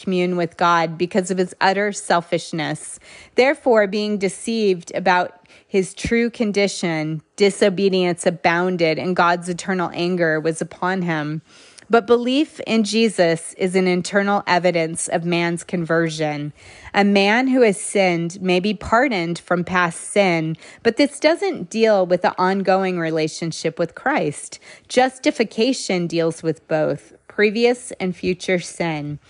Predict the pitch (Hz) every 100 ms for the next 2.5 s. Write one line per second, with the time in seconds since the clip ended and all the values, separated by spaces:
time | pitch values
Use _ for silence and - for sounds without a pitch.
0 | - - _ 202 208 220 247 247 214 -
1 | 214 202 190 196 165 170 165 170 208 -
2 | - 147 151 - -